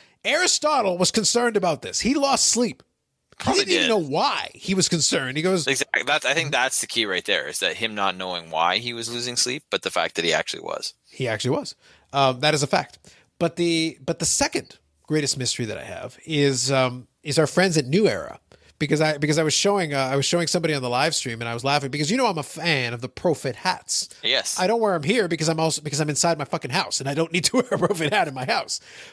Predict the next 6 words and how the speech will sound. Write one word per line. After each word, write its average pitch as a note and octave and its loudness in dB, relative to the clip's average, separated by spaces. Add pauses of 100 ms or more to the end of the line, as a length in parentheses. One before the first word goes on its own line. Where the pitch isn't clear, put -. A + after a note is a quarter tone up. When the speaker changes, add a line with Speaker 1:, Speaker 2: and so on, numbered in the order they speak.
(180)
Speaker 1:
But G3 2 (240)
if D#3 -4
I C3 2
did, F#3+ 2 (720)
for - 0
years, G#3+ 0